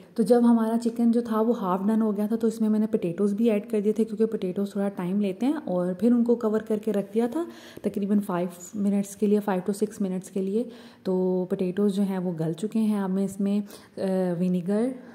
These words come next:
अ, सोया सॉस और जो हॉट सॉस होती है वो टू, टू टेबलस्पून इसमें मैं डाल दूँगी।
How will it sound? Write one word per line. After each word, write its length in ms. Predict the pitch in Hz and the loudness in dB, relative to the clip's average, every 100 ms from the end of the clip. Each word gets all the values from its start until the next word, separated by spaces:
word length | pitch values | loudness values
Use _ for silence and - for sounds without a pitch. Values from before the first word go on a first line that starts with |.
| - | -10
अ, 60 | 180 | -6
सोया 260 | - 185 | 0 2
सॉस 380 | 185 220 220 233 | 2 2 2 2
और 500 | - 196 185 185 190 180 | 0 2 2 2 0 -2
जो 380 | 170 180 185 | -2 0 0
हॉट 260 | 175 180 180 | 0 0 -2
सॉस 260 | - 202 196 | 0 0 0
होती 220 | 170 185 | -4 -2
है 160 | 202 254 - - - | -4 -4 -10 -20 -4
वो 100 | 196 | 2
टू, 300 | 208 208 262 | 2 4 2
टू 220 | 254 247 254 | 2 0 2
टेबलस्पून 680 | 240 180 190 190 202 196 | 2 2 0 -2 -4 -2
इसमें 280 | 208 - 190 | -2 -4 -2
मैं 360 | 185 185 180 160 | -2 -2 -4 -4
डाल 220 | 165 147 | -4 -2
दूँगी। 360 | 170 220 262 | 0 2 0